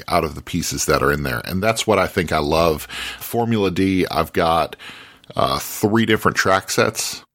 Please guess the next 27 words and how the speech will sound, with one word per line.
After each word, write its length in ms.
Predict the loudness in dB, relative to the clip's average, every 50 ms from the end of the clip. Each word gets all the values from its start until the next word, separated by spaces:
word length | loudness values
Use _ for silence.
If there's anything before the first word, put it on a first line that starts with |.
| _ _ _ _ -6 -2
And 180 | 0 2 2
then 400 | 4 4 4 2 2 2 0 -2 -4 _
with 540 | -4 0 2 4 4 4 2 0 -8 -14 -14 -6 0
Downforce, 640 | 2 4 4 4 2 2 0 2 2 2 2 0 -4 -4 -4
I've 100 | -4 -2
got 300 | 0 0 0 0 -2 -4 -2
all 180 | 0 2 2 2
the 80 | 0 0
track 340 | 0 2 2 2 0 0
sets 240 | 0 0 0 0 -2
because 340 | -6 -8 -4 -2 -2 -2 -2 -2
I 120 | -2 0 0
love 380 | 0 2 2 2 2 0 0 0
Downforce 640 | 0 0 0 -2 -6 -8 -10 -8 -8 -6 -8 -8 -8 -10 _ -4
and 100 | -4 -4
it's 160 | -4 -6 -6
a 40 | -2
family 280 | -2 0 0 0 -2 -4
favorite. 380 | -2 0 -2 -2 -2 -8 -14 _ -12
But 500 | -6 0 2 4 4 2 0 -4 _ -12
for 300 | -10 -6 -2 -2 0 0
Rallyman 480 | 0 0 0 0 2 2 2 2 2 2
G 200 | 2 0 0 0
T, 340 | 0 0 0 2 2 2 0 0
I 120 | 0 -2
can 240 | 0 0 0 -2 -2
build 640 | -2 0 0 2 2 4 2 2 0 0 -2 -6 -8